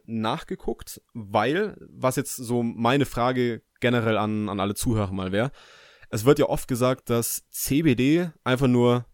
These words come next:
ähm, Light Weed ist, also so wie Coca-Cola eben die normale Coca-Cola ist und dann Coca-Cola Light.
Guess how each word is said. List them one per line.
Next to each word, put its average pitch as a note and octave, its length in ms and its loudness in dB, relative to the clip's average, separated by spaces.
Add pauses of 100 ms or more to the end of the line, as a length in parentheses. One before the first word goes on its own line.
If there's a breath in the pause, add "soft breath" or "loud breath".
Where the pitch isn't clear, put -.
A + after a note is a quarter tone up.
(160)
ähm, G#2 340 -2 (480)
Light A2 360 6
Weed F#2+ 320 -4
ist, - 180 -10
also G2 140 -6
so A2 180 0
wie G#2+ 200 0
Coca-Cola A#2+ 600 0
eben G#2+ 160 0
die G2+ 100 -4
normale F#2+ 300 -2
Coca-Cola C#3 560 -2
ist - 160 -8
und A2+ 100 -6
dann G#2 120 -2
Coca-Cola G#2 480 -4
Light. A2+ 400 0